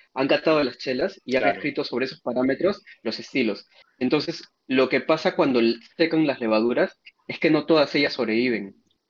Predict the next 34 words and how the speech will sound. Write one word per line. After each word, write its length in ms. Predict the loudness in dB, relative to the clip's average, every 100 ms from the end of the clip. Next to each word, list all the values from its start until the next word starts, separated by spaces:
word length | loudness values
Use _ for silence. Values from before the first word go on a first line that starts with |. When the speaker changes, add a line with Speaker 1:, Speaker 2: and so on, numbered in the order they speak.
| _ -2
Speaker 1:
Un 200 | 2 2
gran 300 | 4 4 2
porcentaje 560 | 0 -2 -2 -2 -4 -4
de 160 | -2 0
levaduras 720 | 0 0 0 -2 -4 -10 _ _ _
no 200 | -2 0
soportan 520 | 0 -2 -2 -2 0
el 80 | 0
proceso 340 | -2 -6 -6 -4
de 80 |
secado 340 | -4 -2 -2 -2
porque 220 | -4 -6
es 60 | -6
demasiado 440 | -6 -6 -2 -4
estresante 480 | -4 -12 -8 -8 -2
para 240 | 0 2
ellas. 220 | 2 0 -8 _ _ _ _ -2
Entonces, 280 | 0 0 0
Speaker 2:
Ajá. 80 |
Speaker 1:
por 180 | 2 2
eso 140 | 2 -2
es 100 | 2
que 320 | 2 2 0 _ _
se 200 | -4 0
puede 220 | 4 6
tener 340 | 6 2 0 -2 _
básicamente 720 | -16 -2 0 0 0 0 -2
cien 300 | 2 4 6
o 60 | 6
doscientas 560 | 2 0 -4 -2 -2 -2
cepas 300 | -2 -2 0
de 60 |
levaduras 440 | 0 2 0 0 -4
líquidas 400 | 0 2 2